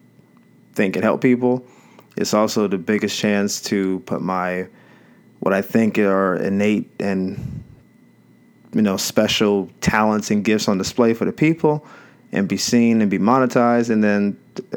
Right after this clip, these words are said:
that monetization can trickle down to the family and be able to take care of situations that the last however many years of their lives have led them to.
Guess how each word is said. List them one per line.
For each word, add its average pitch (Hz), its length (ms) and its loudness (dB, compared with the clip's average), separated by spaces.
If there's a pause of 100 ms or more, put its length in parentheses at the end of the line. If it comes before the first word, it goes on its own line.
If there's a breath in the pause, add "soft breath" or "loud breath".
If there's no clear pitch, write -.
that 101 140 0
monetization 101 960 0 (500 loud breath)
can 98 260 -2
trickle 104 440 -2
down 92 260 0
to - 100 -8
the - 80 -10
family 123 640 2 (500 loud breath)
and 101 300 0
be 107 180 2
able 104 180 2
to 101 80 2
take 98 300 -2
care 101 220 0
of 95 80 -4
situations 95 720 -2
that 90 400 -2 (1600 soft breath)
the 101 100 0
last 98 760 -2 (520)
however 107 340 0
many 101 220 2
years 101 240 2
of 101 60 0
their 98 100 0
lives 98 500 0
have 95 220 -4
led 98 280 0
them 95 140 -4
to. 80 260 -4